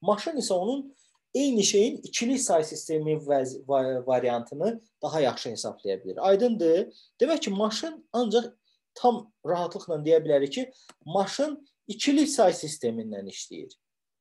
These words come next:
Maşın ikili say sistemi, daha doğrusu integerlərlə, tam ədədlərlə işləyir. Buna aid kiminsə sualı, aha, kimsə sual yazıb. Elşad bəy,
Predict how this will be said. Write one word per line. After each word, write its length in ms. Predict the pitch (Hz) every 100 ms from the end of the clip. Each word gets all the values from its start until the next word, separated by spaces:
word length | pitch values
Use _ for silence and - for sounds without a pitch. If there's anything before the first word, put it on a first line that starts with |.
| - _ _ _
Maşın 580 | 139 175 175 247 294 247
ikili 580 | - - 190 233 233 - -
say 240 | - 202 190
sistemi, 480 | - - 135 156
daha 160 | 151 220
doğrusu 280 | 220 240 269 - _ -
integerlərlə, 840 | 277 214 190 143 127 123 120 120 -
tam 200 | 269 233
ədədlərlə 640 | 170 165 160 156 135 101 95
işləyir. 400 | - - - - _ _ _ _ _ _ _ _ _ _ _ _ _ _ _ _ _ - _ _ _ _ _
Buna 240 | 202 254
aid 160 | 220 208
kiminsə 320 | - 196 196
sualı, 540 | - - 170 170 185 -
aha, 300 | 160 156 -
kimsə 320 | - 160 135
sual 320 | - - 123
yazıb. 480 | 120 110 113 139 180 - _ _ _ _ _ _ _ _ _ _ _ _ -
Elşad 360 | 165 156 214
bəy, 120 | 214